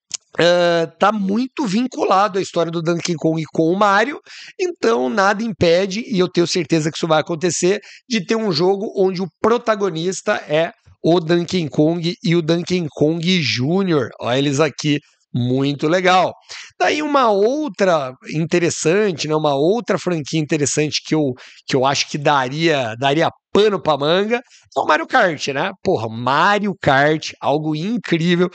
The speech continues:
Eu acredito que não seria um filme, muito embora a gente tenha, eh, porra, Velozes e Furiosos, aí a gente, a gente recentemente teve Gran Turismo, que eu gostei bastante. Então nada impede que tenha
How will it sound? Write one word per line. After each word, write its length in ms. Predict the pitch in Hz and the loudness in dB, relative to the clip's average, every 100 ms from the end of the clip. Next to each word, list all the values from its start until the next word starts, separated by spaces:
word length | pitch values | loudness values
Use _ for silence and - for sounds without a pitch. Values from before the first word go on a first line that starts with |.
| - - - | -8 -10 0
Eu 140 | 277 | 0
acredito 420 | 254 208 180 202 | 2 0 -2 -6
que 80 | 208 | -4
não 80 | 196 | -2
seria 280 | - 175 185 | 0 0 -2
um 80 | 160 | -4
filme, 760 | - - 170 180 202 220 233 - - - | -8 -2 2 4 4 2 -2 -8 -12 -6
muito 200 | 403 349 | -2 0
embora 360 | 185 160 185 | 2 4 2
a 40 | 190 | 0
gente 200 | 220 - | -4 -2
tenha, 480 | 226 202 160 117 | -2 0 -2 -6
eh, 280 | 107 101 104 95 - | -10 -12 -12 -8 -2
porra, 220 | 139 120 | 0 0
Velozes 440 | 131 131 156 165 | 0 2 2 2
e 40 | - | -4
Furiosos, 760 | 127 113 131 160 160 131 120 | -2 0 4 4 2 0 -4
aí 220 | 120 131 156 | -4 0 0
a 40 | |
gente, 200 | 139 156 | 0 -6
a 260 | - - 151 | -10 -8 -4
gente 180 | 156 151 | 0 2
recentemente 760 | 175 - 185 165 151 160 156 | 2 0 -2 0 0 0 -2
teve 220 | - 156 131 | -2 -2 0
Gran 320 | 147 160 170 | 2 0 0
Turismo, 580 | - 139 139 165 139 135 | -2 0 0 0 -2 -2
que 100 | - | 0
eu 60 | |
gostei 280 | 139 135 147 | 0 0 0
bastante. 680 | 139 120 - 135 180 185 - - - - | 0 -2 -2 0 0 -2 -8 -12 -16 -6
Então 280 | 311 269 269 | -4 0 2
nada 320 | 233 233 262 | 2 2 0
impede 480 | 285 202 196 208 208 | -2 2 2 2 -2
que 120 | 226 | -4
tenha 400 | - 208 220 | 0 2 2